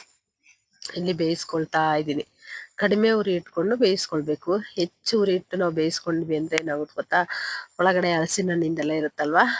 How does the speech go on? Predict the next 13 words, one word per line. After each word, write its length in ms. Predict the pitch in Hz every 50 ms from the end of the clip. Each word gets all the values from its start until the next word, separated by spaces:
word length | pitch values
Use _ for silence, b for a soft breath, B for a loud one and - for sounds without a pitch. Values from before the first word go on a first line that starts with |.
| B -
ಹಾಗಾಗಿ 380 | 175 160 160 165 160 175 226
ಸ್ವಲ್ಪ 400 | 233 - - 190 180 185 - - 185 - B B B B B B B B _
ತಳ 140 | - 190 175 175 185 196
ಹಿಡಿದ 280 | 190 170 170 165 170 165 -
ತರ 120 | - 156 160
ಅನ್ನಿಸ್ತಾ 400 | 156 147 147 147 147 - - -
ಇರುತ್ತೆ. 260 | 147 139 - _ - 359 453 - -
ಹಾಗಾಗಿ 380 | 254 233 226 226 214 202 226
ಸ್ವಲ್ಪ 480 | 226 - - 202 208 220 226 220 - - 220 214 208
ನೀವು 180 | 190 202 254 349 370 B B B B B -
ನಿಧಾನಕ್ಕೆ 800 | 165 165 165 170 165 170 180 202 220 226 190 175 - - 190 196 B B B B B B B _ - -
ಕಡಿಮೆ 320 | 170 175 196 220 220 226
ಉರಿಯಲ್ಲಿ 560 | 220 202 185 175 170 165 160 147 151 170 175